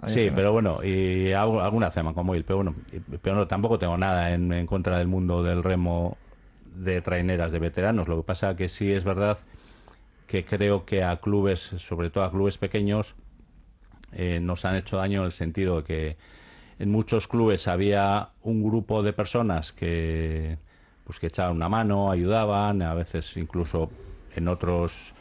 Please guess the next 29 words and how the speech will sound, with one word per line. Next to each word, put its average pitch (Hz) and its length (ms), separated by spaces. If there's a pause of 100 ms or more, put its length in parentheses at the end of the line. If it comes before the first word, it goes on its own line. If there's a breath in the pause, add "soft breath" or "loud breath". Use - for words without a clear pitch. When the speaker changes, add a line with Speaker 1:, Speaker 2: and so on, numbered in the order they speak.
(220 loud breath)
Speaker 2:
clubes 90 340
completaban 85 640
igual 82 240
un 82 100
equipo 82 320
B, 110 220
como 87 220
para 82 120
haber 85 140
estado 80 400
en 80 80
la 80 60
R 80 120
C 85 140
dos. 113 320
Eh, 113 40
Speaker 1:
Ujú. 120 320 (360)
Speaker 2:
no 82 180
hace 87 220
tantos 87 360
años 95 320 (280 soft breath)
en 92 80
la 92 60
R 87 120
C 80 80
dos 92 220
hubo 90 240
diecisiete 82 600
equipos. 80 460